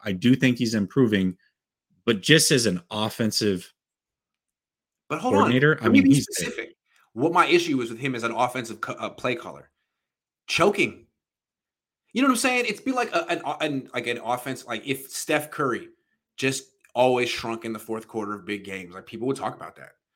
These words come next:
Speaker 2: And as great as Kyle is, I, where were the calls for Debo in the last thirteen minutes of the N F C Championship game? That's on Kyle.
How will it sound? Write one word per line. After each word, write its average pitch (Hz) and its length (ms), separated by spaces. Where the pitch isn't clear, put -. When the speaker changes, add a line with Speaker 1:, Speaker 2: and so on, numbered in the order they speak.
Speaker 2:
And 127 280
as 135 100
great 123 320
as 170 120
Kyle 160 400
is, 185 280
I, 156 80
where 175 400
were 233 160
the 185 100
calls 185 480
for 165 180
Debo 160 500
in 160 80
the 156 100
last 165 320
thirteen 175 340
minutes 165 200
of 139 60
the 120 60
N 139 60
F 151 80
C 151 80
Championship 127 460
game? 95 160
That's 175 180
on 226 160
Kyle. 233 420